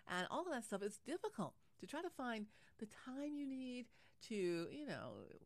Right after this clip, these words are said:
make the habits that you need to become healthy and whole stick, <laughs> right? So, uh, what do they say?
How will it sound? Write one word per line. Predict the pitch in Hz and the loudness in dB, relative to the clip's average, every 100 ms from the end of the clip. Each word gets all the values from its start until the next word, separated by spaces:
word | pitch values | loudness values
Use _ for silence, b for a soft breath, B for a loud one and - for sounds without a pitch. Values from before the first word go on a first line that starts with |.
| - | -2
make | 226 240 | -2 0
the | 196 | -2
habits | - 208 220 208 | 2 4 4 2
that | 190 - | -2 -6
you | 170 | -4
need | 185 180 - | 0 0 -2
to | 170 | -4
become | 156 143 190 170 165 | -4 -4 -2 0 2
healthy | 175 160 - 160 151 - | 0 0 -2 0 0 0
and | 139 | -4
whole | 143 143 147 143 139 | -2 0 0 -2 -6
stick, | - - - - - | -10 -6 -4 -4 -10
<laughs> | - | -8
right? | 156 175 - - 214 | -2 -2 -2 -8 0
So, | 214 180 B B B B | 2 2 B B B B
uh, | - 170 - 110 82 - - - - | -2 0 0 -2 -6 -12 -20 -20 -8
what | 226 190 | -2 0
do | |
they | 151 | 0
say? | 151 139 | 0 -2